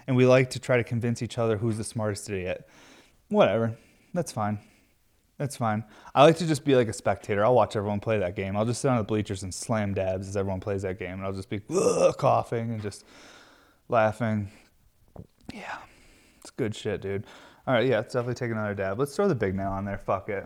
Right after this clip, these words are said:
We're having fun, right? Let's do it. We're at about a half hour. This will really fucking make it weird. <sighs> Man, look at this thing. It's just crazy. You gotta rip a little clean piece of paper towel off the edge of this. Let's see here.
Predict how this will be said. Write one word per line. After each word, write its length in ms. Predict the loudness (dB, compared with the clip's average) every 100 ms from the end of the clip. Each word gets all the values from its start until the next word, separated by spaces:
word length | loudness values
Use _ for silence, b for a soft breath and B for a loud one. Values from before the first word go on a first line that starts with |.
| -4
We're 100 | 0
having 200 | 0 -2
fun, 240 | -6 -6
right? 280 | -4 -2 -4 -6 B B
Let's 180 | B -10
do 160 | -6 -2
it. 200 | -2 0
We're 60 |
at 60 | 2
about 180 | 4 2
a 40 |
half 280 | 2 -2 -4
hour. 240 | -4 0
This 140 | 0 0
will 120 | -2
really 220 | -2 -4
fucking 340 | -4 -6 -4 -4
make 140 | -4
it 100 | -4
weird. 280 | -4 -4 -6 B B B B B B B B B B B B _ _ _ _ -18
<sighs> 0 | B B B -16
Man, 220 | -18 -16
look 120 | -18
at 60 | -18
this 200 | -14 -14
thing. 140 | -14 B B B B B B B B B B
It's 100 | -14
just 180 | -12 -12
crazy. 440 | -10 -6 -6 -6 -8
You 140 | -10 -14 b b b b b -18 -10
gotta 160 | -8
rip 220 | -8 -10
a 40 | -10
little 280 | -10 -12 -14 b b b _
clean 300 | -12 -10 -10
piece 180 | -12 -16
of 80 | -16
paper 180 | -16 -18
towel 240 | -18 -18
off 100 | -16
the 140 | -16
edge 160 | -14 -16
of 60 | -18
this. 340 | -20 -20 -20 -20
Let's 160 | _ -20
see 60 | -20
here. 300 | -20 -18 -20